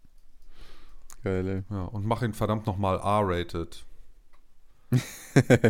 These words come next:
Speaker 2: Ja. Das, äh, das Schwert von, von Wesley Snipes in Blade ist halt m-, mit eins der geilsten Filmprops,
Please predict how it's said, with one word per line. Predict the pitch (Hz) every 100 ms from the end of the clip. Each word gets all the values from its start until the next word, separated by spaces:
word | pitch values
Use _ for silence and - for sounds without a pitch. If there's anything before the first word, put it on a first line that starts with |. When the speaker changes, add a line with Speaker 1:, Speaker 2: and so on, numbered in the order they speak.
| -
Speaker 2:
Ja. | 98 95 - - - - - - - - - - - - - - - - - - - -
Das, | - 98 - -
äh, | 101 98 98 98 101 - -
das | 101 -
Schwert | 110 113 123
von, | - 107 95 -
von | - 104
Wesley | 107 110 110
Snipes | 104 110 107 113 -
in | 104 98
Blade | 98 101 107 - - -
ist | - -
halt | 104 95 -
m-, | 98 101 -
mit | 107 98 -
eins | 104 104
der | 107
geilsten | 98 101 98 - 101
Filmprops, | - 107 104 - 107 - - -